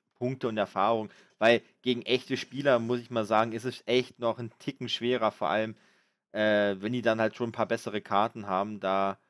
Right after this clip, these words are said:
glotzt man da eben in die Röhre. So, jetzt ziehen wir erstmal hier die Arkane Explosion, machen die beiden weg.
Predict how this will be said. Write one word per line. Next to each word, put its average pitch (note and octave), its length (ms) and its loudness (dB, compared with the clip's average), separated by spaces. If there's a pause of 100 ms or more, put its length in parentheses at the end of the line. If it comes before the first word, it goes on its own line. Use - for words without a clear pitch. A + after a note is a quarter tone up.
(420)
glotzt G#2+ 360 -4
man G2+ 220 -2
da F#2+ 420 2 (140)
eben G2+ 340 -6
in F#2+ 220 -12
die G2 280 -6
Röhre. F#2 880 -2 (180)
So, G2 280 -4
jetzt - 280 -14
ziehen G2+ 220 -14
wir F#2+ 100 -6
erstmal F#2 400 -8
hier F#2 160 -12
die F2+ 140 -12
Arkane F2 420 -10
Explosion, F#2+ 880 -10
machen G2 260 -10
die F#2 80 -16
beiden F2 420 -8
weg. A#2 200 -8